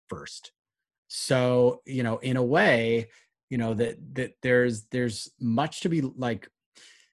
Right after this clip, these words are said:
the lesson to be learned from entrepreneurs is not,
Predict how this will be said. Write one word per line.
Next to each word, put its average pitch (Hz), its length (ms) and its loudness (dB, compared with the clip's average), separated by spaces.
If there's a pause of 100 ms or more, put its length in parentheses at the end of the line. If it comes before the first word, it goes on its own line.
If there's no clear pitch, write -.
(160)
the 127 80 0
lesson 135 420 0
to 127 100 -2
be 127 140 0
learned 123 440 0
from 110 160 -4
entrepreneurs 107 880 -4
is 98 380 -6
not, 113 640 -2